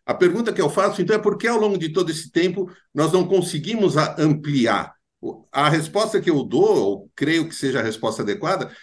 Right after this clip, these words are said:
é que nós não, primeiro, nós precisamos aumentar a competitividade de produtos brasileiros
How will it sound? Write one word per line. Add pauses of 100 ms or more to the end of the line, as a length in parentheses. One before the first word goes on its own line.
(140)
é
que
nós
não,
primeiro, (200)
nós
precisamos
aumentar
a
competitividade
de
produtos
brasileiros